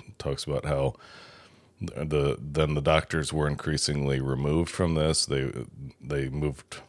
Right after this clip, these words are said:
this person to phone consultations. Um,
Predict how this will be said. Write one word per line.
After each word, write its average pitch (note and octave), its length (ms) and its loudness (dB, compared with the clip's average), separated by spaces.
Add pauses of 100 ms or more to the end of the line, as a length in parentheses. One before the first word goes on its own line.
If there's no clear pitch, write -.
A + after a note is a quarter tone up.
(320)
this - 460 -4 (220)
person C2+ 440 -2
to - 220 -6
phone F#2 400 4
consultations. D#2+ 1300 0 (920)
Um, C2 540 0